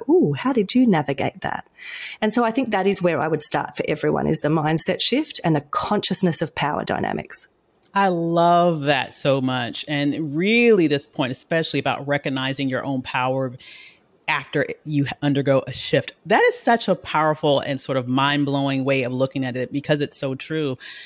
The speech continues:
Speaker 2: You know, I experienced something like that in a very different context many years ago. Um, I was at an organization doing a lot of media there, representing the organization. And at the time, you know, I would always just sort of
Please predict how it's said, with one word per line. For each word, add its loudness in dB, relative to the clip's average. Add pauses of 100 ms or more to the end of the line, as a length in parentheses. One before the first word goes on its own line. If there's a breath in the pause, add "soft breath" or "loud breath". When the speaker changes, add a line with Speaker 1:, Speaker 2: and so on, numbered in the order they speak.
(140 loud breath)
Speaker 2:
You -2
know, 4
I 2
experienced -2
something -2
like 2
that 0
in 0
a -2
very 0
different -8
context -6
many 0
years -2
ago. -4 (400 loud breath)
Um, 0
I 0
was -6 (440)
at 2
an 2
organization 0
doing 0
a 0
lot 2
of -6
media -2
there, 0
representing -2
the -4
organization. -4
And -2
at -2
the -2
time, 0
you -4
know, 2
I 2
would 0
always 2
just -6
sort -2
of -4